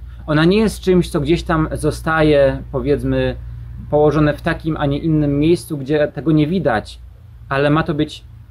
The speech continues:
pewna jasność, która właśnie świeci, która jest widoczna. I moglibyśmy sobie zadać takie szczere pytanie,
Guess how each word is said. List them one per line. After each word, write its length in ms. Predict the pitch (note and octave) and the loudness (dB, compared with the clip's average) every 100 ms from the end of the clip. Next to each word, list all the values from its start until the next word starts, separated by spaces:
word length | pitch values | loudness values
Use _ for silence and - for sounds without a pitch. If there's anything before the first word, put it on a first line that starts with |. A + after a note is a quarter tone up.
| - | -12
pewna 240 | C#3 B2+ C3 | -6 -2 0
jasność, 720 | C3 D3+ D#3 D3 D3 E3 - | 2 0 -2 -6 -8 -8 -14
która 220 | - C#3 | -4 -2
właśnie 460 | B2 D3 - D#3+ D#3 | 0 -2 -2 -12 -12
świeci, 480 | - F3 A#2+ - - - - - - | -2 -2 -2 -10 -20 -20 -20 -20 -20
która 200 | - D3 | -2 0
jest 180 | C#3 A#2 | 0 -2
widoczna. 440 | A#2 A2 - - - - - - - - - - - _ - - E3 | -4 -4 -4 -18 -20 -20 -20 -20 -20 -20 -20 -20 -20 _ -20 -14 -4
I 200 | E3+ F3+ | -2 2
moglibyśmy 600 | G3 G#3+ G#3 F#3+ F#3+ F#3+ | 2 2 2 0 0 -2
sobie 360 | F#3 F3 E3 | 2 2 2
zadać 300 | D3 E3 F3 | 0 2 2
takie 320 | - - D#3 - | 0 -6 -6 -6
szczere 320 | - - D3 | -6 -2 0
pytanie, 520 | D3 C#3+ A#2 G#2+ C3+ | -2 -4 -2 -2 -4